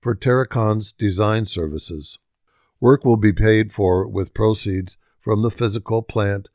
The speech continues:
and equipment levy, known as pepl. The board meets at five thirty P M in the council chambers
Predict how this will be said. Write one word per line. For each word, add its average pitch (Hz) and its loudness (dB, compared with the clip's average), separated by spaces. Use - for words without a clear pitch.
and 98 -4
equipment 113 -4
levy, 85 -2
known 98 0
as 90 -2
pepl. 101 -6
The 101 0
board 113 6
meets 104 0
at 104 -6
five 104 0
thirty 101 0
P 110 0
M 87 0
in 98 -4
the 98 -2
council 113 -2
chambers 98 -4